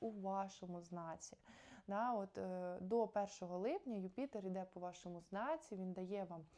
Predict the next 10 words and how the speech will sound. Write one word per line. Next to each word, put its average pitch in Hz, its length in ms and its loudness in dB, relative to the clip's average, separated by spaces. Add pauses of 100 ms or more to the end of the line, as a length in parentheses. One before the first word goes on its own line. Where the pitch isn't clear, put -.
(220)
одруження, 196 1000 2 (440)
народження 247 720 2
дітей. 190 800 -2 (560)
Е, 175 520 -6
так, 190 420 0
Юпітер — 226 580 2
це 202 200 0
завжди 196 440 2
у 220 160 2
нас 196 440 0